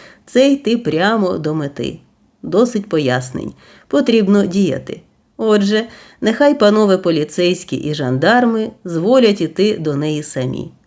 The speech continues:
Нехай озброяться рушницями та обслідують ліс у радіусі від двохсот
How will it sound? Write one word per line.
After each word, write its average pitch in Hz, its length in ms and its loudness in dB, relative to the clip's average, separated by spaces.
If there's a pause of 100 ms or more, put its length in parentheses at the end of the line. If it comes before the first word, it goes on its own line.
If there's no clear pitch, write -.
(160)
Нехай 262 380 2
озброяться 170 760 0
рушницями 196 840 -4 (240)
та 247 180 4
обслідують 170 720 -2
ліс 220 360 -2
у 156 100 -4
радіусі 175 560 0
від 147 180 -4
двохсот 151 580 -2